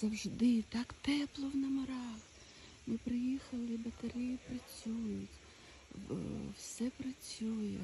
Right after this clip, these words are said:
гаряча вода. А ось як гарно скрізь оці сосни, воно просвічується озеро, там можна сидіти, відпочивати.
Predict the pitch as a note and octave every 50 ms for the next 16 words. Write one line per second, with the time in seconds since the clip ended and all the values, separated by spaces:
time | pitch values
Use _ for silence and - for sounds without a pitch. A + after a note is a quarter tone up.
0 | F#3 G3 - A#3+ C4 C4+ - - - B3+ - B3 A#3 - - - A3 A3 A3+ A3
1 | G#3+ G#3+ - - - - - G#3 G3+ F#3+ - - - - - - - - A3 A3
2 | A#3 A#3+ A3+ G#3+ - - B3+ B3+ B3+ - A#3 A#3 - - A#3+ A#3 - - - -
3 | - - - - - B3 B3 B3 A#3 - - - - A#3 - - - A#3+ A#3 A#3
4 | - - - - - - - - - - - - - B3+ B3 B3+ B3+ A#3+ - -
5 | B3+ A#3+ A#3 A3+ A#3+ A#3 A3+ A3+ A3+ A3+ A3+ A3+ A3 - - - - - - -
6 | - - B3 A#3 - - - B3 A#3+ - - A#3+ A#3 A#3 A#3 - - - A#3+ -
7 | - - A3+ A3+ A#3 A#3 A#3 A#3 A#3 A3+ A3 - - G#3+ G#3+ A3 A3 - A#3+ B3
8 | A#3 A3+ A3 A3+ A3+ A#3 B3 A#3 A3+ - - - A3 - - A3 A3 A3 A3 -
9 | - A3+ G#3+ A3 - - - A3+ G#3+ - - - A3+ A3+ A3 A3 G#3+ A3 - -